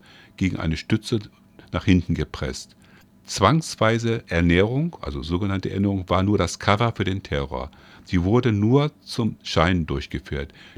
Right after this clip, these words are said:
Die Zuführung der Nährstoffe war so gering, in Klammern vierhundert Kalorien, dass er nur ein, es nur eine Frage der Zeit war, bis Holger starb. Am Hol-, am neunten November neunzehnhundertvierundsechzig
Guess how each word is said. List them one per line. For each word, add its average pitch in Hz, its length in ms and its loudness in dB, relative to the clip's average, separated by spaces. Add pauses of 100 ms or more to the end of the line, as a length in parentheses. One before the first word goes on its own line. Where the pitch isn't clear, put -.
Die 82 80 -4
Zuführung 117 640 -2
der 82 160 -2
Nährstoffe 110 600 0
war 95 260 0
so 92 180 0
gering, 123 440 0 (240)
in - 80 -6
Klammern 101 420 -2
vierhundert 92 460 -2
Kalorien, 87 640 -2 (460)
dass - 180 0
er 101 140 -2
nur 90 300 0
ein, 95 180 -2 (180)
es - 140 -14
nur 101 120 4
eine 95 180 0
Frage 90 300 -4
der 85 140 -4
Zeit - 380 -2
war, 104 160 0
bis - 240 -6
Holger 87 280 -4
starb. 71 420 -8 (500)
Am 85 260 0
Hol-, 123 320 6
am 85 180 2
neunten 123 440 2
November 107 440 0
neunzehnhundertvierundsechzig 98 720 -4